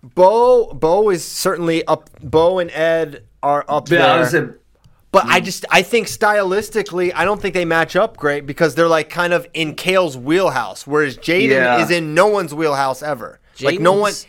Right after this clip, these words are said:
Speaker 2: Well, hold on,
Speaker 1: wrestles
Speaker 2: hold
Speaker 1: like
Speaker 2: on.
Speaker 1: Jaden.
Speaker 2: I, but I think you have to define, like, is it, does Ed get to wrestle freshman Cael? Uh, because that, 'cause the only year he was at ninety-seven, like, Bo was his senior year, so obviously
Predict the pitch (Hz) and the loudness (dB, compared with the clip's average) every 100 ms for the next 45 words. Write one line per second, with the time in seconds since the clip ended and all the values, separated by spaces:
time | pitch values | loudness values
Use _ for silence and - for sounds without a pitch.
0 | - 202 196 240 190 208 143 196 220 202 | 0 2 4 4 4 2 0 0 2 2
1 | 139 135 107 73 - _ - - - - | 0 -4 -6 -14 -20 _ -20 -20 -20 -20
2 | - _ _ 160 170 214 202 220 202 214 | -20 _ _ -6 -4 -2 -2 -4 -6 -6
3 | 202 165 151 190 196 185 170 151 - 185 | -6 -8 -4 -2 0 0 -4 -6 -2 -2
4 | 156 180 - 143 170 165 147 151 170 151 | 0 -2 -6 -8 -8 -8 -8 -8 -8 -6
5 | 190 175 165 151 151 - 156 151 - 180 | -8 -6 -6 -6 -10 -8 -8 -8 -8 -12
6 | 170 190 196 208 - - _ _ _ _ | -10 -8 -2 0 -2 -6 _ _ _ _
7 | _ 147 151 131 143 151 156 151 151 156 | _ -4 -2 -4 -8 -6 -4 -6 -6 -2
8 | 208 233 220 208 196 175 170 147 214 226 | -2 0 -2 -2 -4 -4 -4 -4 -4 -4
9 | 190 170 - 143 147 - _ _ _ 131 | -4 -6 -10 -10 -10 -12 _ _ _ -20
10 | - 180 202 160 139 131 147 131 - 156 | -6 -2 -2 -2 -4 -6 -8 -10 -10 -8
11 | 143 139 185 185 - - 131 143 147 156 | -6 -4 -2 -2 -4 -8 -8 -6 -6 -4
12 | 143 | -6